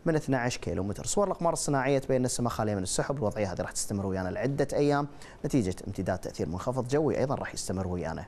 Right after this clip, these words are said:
لعدة أيام. الرياح شمالية غربية خفيفة إلى معتدلة السرعة بوجه عام، درجات حرارة تتراوح ما بين التسعة وعشرين إلى الثلاثة وثلاثين درجة مئوية في أغلب المناطق،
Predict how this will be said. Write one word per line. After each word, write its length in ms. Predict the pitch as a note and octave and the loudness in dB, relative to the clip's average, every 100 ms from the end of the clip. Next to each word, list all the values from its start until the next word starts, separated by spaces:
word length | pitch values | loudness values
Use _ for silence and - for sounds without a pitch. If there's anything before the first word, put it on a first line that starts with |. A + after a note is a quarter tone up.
| - | -10
لعدة 420 | F2 D#2+ - - - - - | -8 -6 -8 -10 -10 -10 -2
أيام. 240 | D3 E2+ - - - - | 0 0 -2 -10 -16 -2
الرياح 280 | D3 D#3 - | 2 4 2
شمالية 400 | - C3 B2+ B2 | 0 2 4 4
غربية 360 | A#2 A2+ B2 A#2+ | 2 2 2 2
خفيفة 420 | - A2 A2 A#2+ | 0 -2 2 4
إلى 100 | A#2 | 4
معتدلة 360 | G#2+ B2 A2+ | 2 0 0
السرعة 360 | A2+ - A#2 B2+ - - - | 0 0 2 0 -2 -14 -4
بوجه 580 | G#2+ A#2 F2 G2+ B2+ A#2 | 2 2 2 2 2 2
عام، 180 | A#2+ G#2+ | 2 2
درجات 340 | F#2 G2 A#2 | 0 0 0
حرارة 300 | - C#3 C3 | 2 2 2
تتراوح 420 | - G2+ F#2 - | 0 2 2 2
ما 100 | F2+ | -2
بين 160 | F#2+ F2+ | 0 0
التسعة 300 | - D3 C3 | 0 0 2
وعشرين 340 | B2 C3 B2+ - - - | 0 2 0 0 -10 0
إلى 100 | F3 | 2
الثلاثة 320 | F3+ D#3+ D#3 D3+ | 2 2 0 0
وثلاثين 400 | C#3 C3 C3+ A#2+ | 0 0 0 2
درجة 280 | A#2 A#2 | 2 2
مئوية 420 | A2 F#2 G#2 G#2 G#2 | 2 2 4 4 2
في 260 | A2 - | 0 0
أغلب 280 | G#2+ G#2+ G2+ | 2 2 0
المناطق، 440 | F#2 G2 G#2+ A#2 | 0 0 0 0